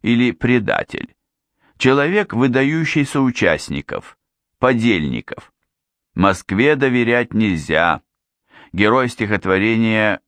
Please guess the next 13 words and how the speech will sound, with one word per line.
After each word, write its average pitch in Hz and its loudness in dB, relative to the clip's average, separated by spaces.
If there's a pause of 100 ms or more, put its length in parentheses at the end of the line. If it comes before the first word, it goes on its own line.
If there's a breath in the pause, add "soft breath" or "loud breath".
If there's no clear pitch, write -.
(220)
кружит 123 2
по 107 0
московским 101 0
трамвайным 90 0
кольцам 104 -2 (480 soft breath)
вокруг 127 -2
страшащей, 107 -2 (520)
предательской, 110 0
пульсирующей, 110 0 (280)
то 110 2
растёт, 107 0
то 110 0
съёживается, 98 -4